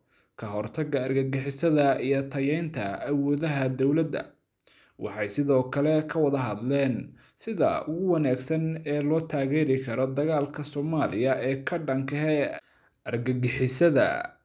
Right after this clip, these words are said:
Al-Shabaab iyo isu diyaarinta ciidamada atmis oo la falaya in la dhameeyo. Waxay isku raaceen in la xoojiyo isku xirka kaalmada amni ee caalamiga ah ee Soomaaliya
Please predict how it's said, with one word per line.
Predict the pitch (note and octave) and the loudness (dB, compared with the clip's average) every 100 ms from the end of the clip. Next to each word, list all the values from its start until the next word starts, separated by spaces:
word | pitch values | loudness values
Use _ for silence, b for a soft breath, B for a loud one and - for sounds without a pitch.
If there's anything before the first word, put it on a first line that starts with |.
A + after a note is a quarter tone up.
| - | -12
Al-Shabaab | A#2 A2 - B2 D3 C3+ D2+ - _ b b _ | -10 -8 -6 -2 2 2 0 -6 _ b b _
iyo | C#3 D#3+ | 0 2
isu | D#3 - D3+ | 2 -2 -4
diyaarinta | D3 D#3+ D#3+ E3 G3+ G3+ C3 F#2 F#2+ G2 | 2 4 4 4 2 -2 -2 -2 -2 -2
ciidamada | A2 A#2+ C3 D3+ E3 D3 - | -2 -2 -2 -2 2 2 2
atmis | E3+ E3 - C3+ - G#2 - - _ | -2 -4 -6 -6 -6 -10 -16 -20 _
oo | C3+ C3 A#2+ - - b b b b - | -2 0 0 -4 -18 b b b b -10
la | G#2 G#2 B2 D#3 | -6 0 0 2
falaya | C#3+ C3+ C3+ C3+ C3+ C3 - | 2 4 4 4 4 0 -6
in | D#3+ D#3+ D#3+ D3+ C#3 | -6 -4 -4 -2 -2
la | C3 | -2
dhameeyo. | B2+ A2+ A2+ B1+ G2+ C3+ C3+ G2 - _ _ | -2 -2 -2 -4 0 2 2 2 -6 _ _
Waxay | A#2 A#2 A2+ | -12 -8 -6
isku | A2 - | -6 -6
raaceen | C#3+ C3+ C3 A#2+ C#3 D#3 D#3+ D#3+ B B - | -2 2 4 4 4 2 0 -4 B B -6
in | A3 F3 | -2 0
la | C#3 | 0
xoojiyo | C#3+ C3+ C3+ C#3+ E3 F3+ F3+ - | 0 0 0 2 4 4 2 -2
isku | C#3 - C#3+ | -8 -8 -10
xirka | - D#3+ - D2+ C2+ G#2 | -6 -8 -6 -8 -8 -14
kaalmada | - A#2 B2 D#3 D3+ C3+ B2+ | -8 -4 0 2 2 2 0
amni | B2 C#3 D3 C#3+ C#3+ | -2 0 4 2 2
ee | C#3 | -2
caalamiga | - C3 C#3 E3 D3 A2 F2 | 0 0 0 2 0 0 -2
ah | C3 C3 | 0 2
ee | C3 | 0
Soomaaliya | - D3 D#3 D3 G#2+ B2 C3+ A2+ G#1+ | -2 -2 0 0 2 2 4 4 0